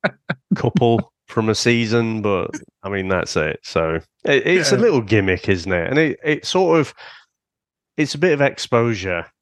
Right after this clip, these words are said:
Speaker 2: both
Speaker 1: Yeah.
Speaker 2: ways, really, for, for the Australian Love Island and,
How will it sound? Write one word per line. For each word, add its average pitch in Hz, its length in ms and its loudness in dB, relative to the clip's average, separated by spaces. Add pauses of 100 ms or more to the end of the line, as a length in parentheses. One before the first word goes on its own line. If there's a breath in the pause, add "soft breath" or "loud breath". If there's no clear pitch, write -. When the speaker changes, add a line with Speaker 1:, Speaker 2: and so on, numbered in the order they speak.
(440)
Speaker 2:
both 113 400 0
Speaker 1:
Yeah. 110 60 2
Speaker 2:
ways, 101 340 2
really, 80 360 -2
for, 90 400 -2
for 95 120 -10
the 92 80 0
Australian 95 640 0
Love 92 160 -2
Island 90 580 -2
and, 85 420 -6